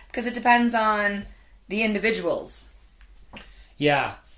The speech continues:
Speaker 2: It's, it's not, yeah, it's
Speaker 1: And
Speaker 2: gonna
Speaker 1: how
Speaker 2: be
Speaker 1: much
Speaker 2: different for
Speaker 1: damage is
Speaker 2: everybody.
Speaker 1: done and the negotiations.
Speaker 2: Well, the
Speaker 1: But, I
Speaker 2: other
Speaker 1: mean, there's a, an outline. I don't know if we can plop some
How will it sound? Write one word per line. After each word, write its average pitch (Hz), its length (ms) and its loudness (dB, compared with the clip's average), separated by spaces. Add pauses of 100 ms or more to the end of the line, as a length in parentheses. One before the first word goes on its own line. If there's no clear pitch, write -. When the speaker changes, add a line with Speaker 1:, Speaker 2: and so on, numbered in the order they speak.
(260)
Speaker 2:
It's, - 260 -6
it's 170 220 -6
not, 180 240 -2
yeah, 143 200 0
it's - 120 -6
Speaker 1:
And 196 100 2
Speaker 2:
gonna 220 100 6
Speaker 1:
how 240 80 12
Speaker 2:
be 240 80 4
Speaker 1:
much - 160 0
Speaker 2:
different 220 140 2
for 226 100 8
Speaker 1:
damage - 140 0
is - 80 0
Speaker 2:
everybody. 226 80 -2 (640)
Speaker 1:
done 165 40 -8
and 156 260 -10 (260)
the 180 80 -10
negotiations. 175 920 -2
Speaker 2:
Well, 294 280 8
the 220 140 0
Speaker 1:
But, 226 80 8
I 240 40 10
Speaker 2:
other 247 80 6
Speaker 1:
mean, 262 120 6
there's 254 240 4
a, 208 200 2 (260)
an 220 180 -2
outline. 160 760 2 (180)
I 180 100 4
don't 202 140 2
know 202 100 2
if 196 100 -2
we 202 60 -6
can 180 220 -4 (100)
plop 190 360 0
some 151 280 -8